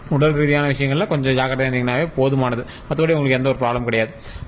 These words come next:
இப்ப இந்த சிம்ம ராசிக்காரர்கள் வணங்க வேண்டிய முக்கியமான தெய்வம் குலதெய்வம். குலதெய்வத்தை வணங்கிட்டீங்க அப்படின்னா, லக்ஷ்மி நரசிம்மரை வணங்குங்க. "ஓம் லக்ஷ்மி நரசிம்மரே போற்றி, ஓம் லக்ஷ்மி நரசிம்மரே போற்றி, ஓம் லக்ஷ்மி நரசிம்மரே போற்றி."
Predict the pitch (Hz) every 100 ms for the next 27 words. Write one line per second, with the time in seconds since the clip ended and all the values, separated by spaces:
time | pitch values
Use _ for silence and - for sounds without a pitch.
0 | - - - 139 127 - 151 147 143 160
1 | 196 208 165 170 170 180 147 151 151 143
2 | 135 143 143 131 160 143 113 113 107 104
3 | - - - - - - - - - 135
4 | 156 151 143 131 143 151 143 143 139 120
5 | 113 110 156 131 151 - 220 190 147 147
6 | 156 151 120 107 104 - - - - -
7 | - - - - - 127 131 175 240 170
8 | 131 - 175 147 151 143 151 139 170 151
9 | 143 135 156 143 131 139 139 135 135 147
10 | 135 127 - 143 123 127 127 127 120 -